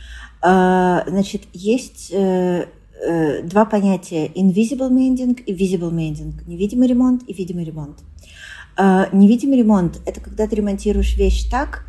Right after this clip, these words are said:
чтобы сделать вид, что она никогда не была отремонтирована. Видимый ремонт — это когда ты ремонтируешь ве-, вещь так, чтобы было видно, что она была отремонтирована. Э, и, э, с невидимым ремонтом более или менее понятно, ты скрываешь любые следы вмешательства.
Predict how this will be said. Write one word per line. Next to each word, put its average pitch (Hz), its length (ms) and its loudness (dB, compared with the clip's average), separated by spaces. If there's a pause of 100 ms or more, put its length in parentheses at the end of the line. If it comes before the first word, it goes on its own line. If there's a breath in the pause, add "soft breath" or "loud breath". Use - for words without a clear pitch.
(360 soft breath)
чтобы 208 440 2
сделать 202 440 -2
вид, 233 180 -4
что - 200 -6
она 190 100 2
никогда 190 360 0
не 190 120 2
была 180 200 -2
отремонтирована. 170 760 -6 (1000)
Видимый 254 340 2
ремонт — 185 380 0
это - 100 -10
когда 190 180 -4
ты 208 80 -2
ремонтируешь 196 580 -4
ве-, 185 180 -4 (160)
вещь 185 320 -2
так, 285 280 -8
чтобы 185 260 -4
было 190 200 -2
видно, 196 400 2
что 170 220 -12
она 165 140 -4
была 160 200 -4
отремонтирована. 160 760 -10 (960 loud breath)
Э, 180 440 2 (440)
и, 208 480 2 (140)
э, 180 420 -2
с - 80 -16
невидимым 254 460 2
ремонтом 202 420 0
более 214 220 0
или 202 80 0
менее 208 300 2
понятно, 190 680 -6
ты 196 120 -8
скрываешь 190 580 -8
любые 190 280 -2
следы 180 280 -8
вмешательства. 180 840 -8